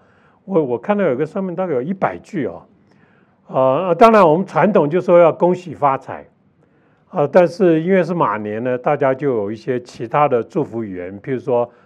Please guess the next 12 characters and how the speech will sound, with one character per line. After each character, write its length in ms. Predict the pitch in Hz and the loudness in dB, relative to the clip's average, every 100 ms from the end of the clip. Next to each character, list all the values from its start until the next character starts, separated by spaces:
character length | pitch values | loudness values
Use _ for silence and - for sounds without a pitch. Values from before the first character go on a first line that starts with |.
| _ - | _ -6
“马 260 | 196 107 | -2 0
到 240 | 117 180 135 | 4 4 4
成 320 | - - 131 | 0 -6 -2
功， 280 | 151 160 165 | 2 2 2
万 180 | 170 143 | 0 -2
事 200 | - - | -4 -8
如 220 | 120 127 | -6 -6
意 320 | 156 147 104 - _ _ _ _ - | -6 -6 -8 -12 _ _ _ _ -10
”，“龙 320 | 175 147 185 | 2 4 6
马 240 | 247 143 87 | 6 2 -2
精 340 | - 175 165 | -6 -2 -2
神， 360 | 165 120 113 | -2 -6 -8